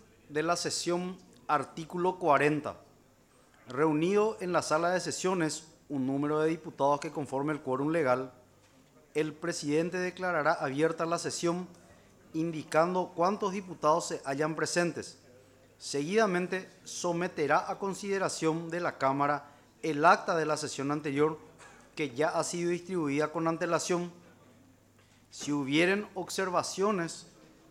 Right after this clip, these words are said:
o correcciones, estas serán resueltas por el Pleno de la Cámara tomándose nota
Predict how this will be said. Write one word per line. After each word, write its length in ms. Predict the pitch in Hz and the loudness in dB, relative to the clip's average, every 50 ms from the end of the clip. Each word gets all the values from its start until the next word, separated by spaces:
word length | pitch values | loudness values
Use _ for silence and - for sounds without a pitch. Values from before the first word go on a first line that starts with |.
| - _ | -6 _
o 300 | 190 196 220 226 226 - | 2 2 2 0 -2 -4
correcciones, 880 | 196 180 160 147 127 - - - 139 139 135 143 156 185 - - - - - - - - - - - - - - - - | -2 -2 0 -2 -4 -4 -4 -2 0 2 2 2 0 -2 -4 -8 -12 -16 -20 -20 -20 -20 -20 -20 -20 -20 -20 -12 -2 0
estas 380 | 156 156 151 - 185 180 180 | 0 0 0 0 0 0 0
serán 280 | - 180 147 143 147 156 | 0 0 2 2 2 2
resueltas 600 | 165 151 - - 139 139 139 131 156 151 147 - | 0 -2 0 -2 -2 -2 0 0 -2 -2 -2 -6
por 220 | - - 160 156 | -8 -2 0 0
el 80 | 151 135 | 0 -2
Pleno 320 | 156 - 131 131 139 143 | -4 -6 -4 -2 -2 -2
de 60 | 147 | -2
la 160 | 156 143 - - | -2 -2 -4 -4
Cámara 480 | 135 135 139 147 151 156 175 - - - - - - - | -4 -2 -2 0 0 -2 -2 -6 -12 -20 -20 -20 -10 -6
tomándose 540 | - 143 131 131 131 135 143 139 - 156 139 | -4 -2 0 0 0 0 -2 -2 -2 -4 -4
nota 440 | 131 131 131 131 - 147 143 - | -2 -4 -4 -2 -2 -2 -4 -4